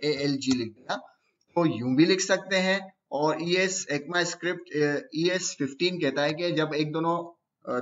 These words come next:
दोनों की और value एक जैसी है तो आप इसे इस तरह भी लिख सकते हैं। ठीक है, in short में अच्छा सा साफ सुथरा कोड हो जाता है। Set issue at, किस वक्त ये token बना, किस वक्त ये टोकन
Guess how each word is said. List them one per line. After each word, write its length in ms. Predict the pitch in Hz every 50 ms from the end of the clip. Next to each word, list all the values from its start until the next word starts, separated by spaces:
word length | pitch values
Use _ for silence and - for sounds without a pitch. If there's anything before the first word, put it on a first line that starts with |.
| 123
दोनों 260 | 113 135 139 147 165 165
की 260 | 165 - 180 190 214 202
और 240 | - - 151 151 139 135
value 300 | 135 131 139 156 165 165
एक 160 | 170 170 151
जैसी 280 | 156 143 - - 160
है 80 | 165 180
तो 120 | 175 - -
आप 220 | 139 147 160 156 147
इसे 200 | 131 - - 185 196
इस 180 | 170 135 -
तरह 200 | - 120 120 120
भी 100 | 131 151
लिख 160 | 147 143 135 -
सकते 420 | - 135 127 - _ - - 135
हैं। 80 | 123 131
ठीक 560 | _ _ _ _ _ _ _ _ - - 196
है, 100 | 208 202 202 - - _ - _ _ _ -
in 100 | 160 -
short 280 | - 151 156 156 160
में 80 | 175 170
अच्छा 220 | 156 170 175 151
सा 120 | 151 165 156
साफ 240 | - - 127 127
सुथरा 280 | 127 - 139 131 135 127
कोड 200 | 123 117 120 117
हो 60 | 110 107
जाता 220 | 110 104 92 107
है। 120 | 117 123 - _ _ _ _ _ _ _ _ -
Set 520 | - - - - 190 175 165 156 160 - - _ _ _ _ _ _ _ _ -
issue 280 | - - 208 220 254 254 - 156
at, 280 | 151 139 117 - - - _ _ _ _ _ _ _ _ _ _ _ _ _ _ _ -
किस 140 | - - -
वक्त 300 | 175 190 196 196 196 -
ये 240 | 196 185 185 196 208 202 196
token 380 | 165 147 139 - 160 165 160 135
बना, 240 | 117 110 101 92 92 - _ _ _ _ _ _ _ _
किस 240 | - 226 247 - - 202
वक्त 200 | 214 202 - 196
ये 80 | 190
टोकन 420 | 175 - 151 139 - 160 175 185